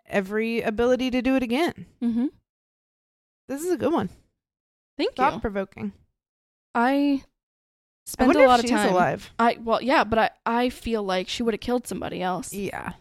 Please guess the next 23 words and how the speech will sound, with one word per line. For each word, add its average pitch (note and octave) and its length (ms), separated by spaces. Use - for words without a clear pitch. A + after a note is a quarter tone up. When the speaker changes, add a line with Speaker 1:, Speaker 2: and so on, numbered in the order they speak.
Speaker 2:
And, B3+ 160
or C#4 200
maybe C4+ 320
she C#4 180
changed C4 400
it G#3 120
and F3+ 80
was A3 140
like, G#3+ 200
"I'm A3 180
going A#3+ 260
to A#3 80
go A3+ 200
for A#3 120
somebody A3+ 500
that G3 560
I A3+ 180
don't G#3+ 240
Speaker 1:
Wouldn't A3 220
Speaker 2:
think G3 120
Speaker 1:
be A#3 60
Speaker 2:
any-, A3+ 120
Speaker 1:
noticed. - 540